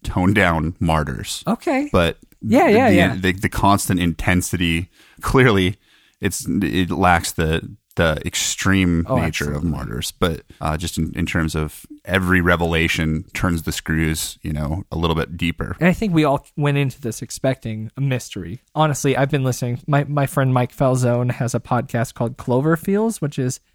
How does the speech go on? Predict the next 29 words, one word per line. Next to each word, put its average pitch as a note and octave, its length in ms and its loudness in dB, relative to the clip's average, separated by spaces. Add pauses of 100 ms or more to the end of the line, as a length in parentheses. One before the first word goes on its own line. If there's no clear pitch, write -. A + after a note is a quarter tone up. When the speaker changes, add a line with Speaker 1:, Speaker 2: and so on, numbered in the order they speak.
Speaker 2:
uh, B2+ 160 0
a - 140 -4
lot C3+ 280 4
about, C3+ 380 2
like, A2+ 180 -8
the - 80 -4
secret D#3 600 0
things C3+ 460 -2
that A#2 180 -2
they B2 100 2
put C#3 240 -2
in B2 120 0
the A#2 60 -4
trailers. A#2 640 -2
There's C#3 160 -4
apparently F#3+ 360 0
this F#3+ 200 -2
game. D3+ 400 0
I D3 100 0
know D#3+ 140 4
I D3 60 4
mentioned C3+ 400 0
it - 100 -6
probably B2 340 -4
earlier B2+ 380 0
in A2+ 80 -4
a G#2 140 -6
couple - 320 -8
episodes. A#2+ 560 -6